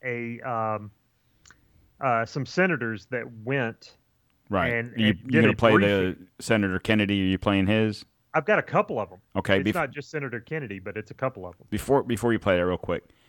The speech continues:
Speaker 1: Okay.
Speaker 2: And that's my point. For seventy-five years,
Speaker 1: Mm-hmm.
Speaker 2: right?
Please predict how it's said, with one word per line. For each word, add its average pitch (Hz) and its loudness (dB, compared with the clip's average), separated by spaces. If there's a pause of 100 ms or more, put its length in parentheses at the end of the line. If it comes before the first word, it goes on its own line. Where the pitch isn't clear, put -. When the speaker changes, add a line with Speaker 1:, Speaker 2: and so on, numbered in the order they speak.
(200)
Speaker 1:
Okay. 104 -14 (120)
Speaker 2:
And 117 -4
that's 135 4
my 123 4
point. - 0 (400)
For 104 0 (420)
seventy-five 127 0
years, 101 0 (500)
Speaker 1:
Mm-hmm. 127 -12 (260)
Speaker 2:
right? 87 0